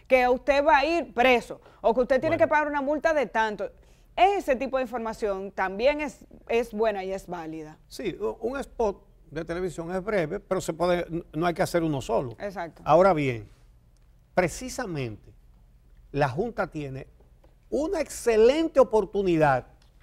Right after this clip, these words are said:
Speaker 2: para mostrar su decisión y su responsabilidad.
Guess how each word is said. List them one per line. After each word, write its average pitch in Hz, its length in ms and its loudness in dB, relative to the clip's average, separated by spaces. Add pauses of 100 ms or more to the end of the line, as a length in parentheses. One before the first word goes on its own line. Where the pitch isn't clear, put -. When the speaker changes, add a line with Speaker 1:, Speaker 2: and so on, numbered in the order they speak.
(540)
Speaker 2:
para 165 260 2
mostrar 143 720 -2 (720)
su 143 220 -14
decisión 123 720 -8 (760)
y 127 100 -10
su 139 160 -8
responsabilidad. 113 800 -12